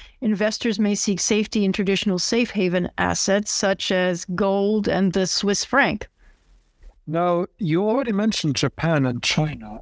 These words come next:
Speaker 2: What about other countries that hold significant amounts of U S debt? Will they also come under increased pressure?
Speaker 1: If the U S defaults on its debt,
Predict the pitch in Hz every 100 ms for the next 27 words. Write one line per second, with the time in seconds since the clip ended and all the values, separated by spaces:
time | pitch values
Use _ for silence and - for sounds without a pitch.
0 | - - 226 202 190 - 190 196 - 180
1 | 165 139 120 - - 131 127 - - 139
2 | 139 - - 117 117 113 117 156 - -
3 | - 147 - 143 135 - - 123 - -
4 | - 139 143 165 196 226 - 175 - 123
5 | 117 127 120 110 131 - 123 117 160 -
6 | - - - - - _ _ _ _ _
7 | _ _ _ _ _ - - - 220 196
8 | 302 370 349 - 262 - 233 214 196 202
9 | 185 170 - 175 202 160 - -